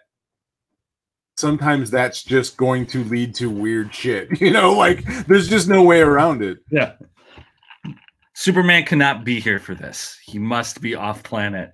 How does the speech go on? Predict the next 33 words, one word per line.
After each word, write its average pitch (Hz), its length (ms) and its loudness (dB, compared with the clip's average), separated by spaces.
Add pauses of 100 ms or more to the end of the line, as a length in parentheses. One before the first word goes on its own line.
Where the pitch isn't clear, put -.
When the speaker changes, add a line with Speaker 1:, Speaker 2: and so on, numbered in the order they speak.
(100)
Speaker 1:
Yeah, - 180 0
how 160 200 0
do 185 100 0
you, 170 80 4
Speaker 2:
Yeah. - 100 4
Speaker 1:
how - 40 2
do - 40 -6 (120)
you 175 80 -10
have - 100 -14
Superman 135 400 -8
in 120 200 -12
anything, 107 600 -12 (400)
you 113 100 -10
know, 90 320 -10 (280)
w-, - 180 -16
uh, 90 80 -8
you 95 240 -14
know, 80 60 -16
y-, 90 260 -10 (100)
y-, 98 180 -12 (200)
I 147 100 -2
think 196 180 4
a 160 60 2
lot 156 220 6
of 160 80 4
the 151 60 4
Justice 143 400 -2
League 131 180 -2
stories 131 340 -2
were 120 80 -4
like, 110 400 -4 (800)
y-, 110 240 -16
uh, 95 440 -6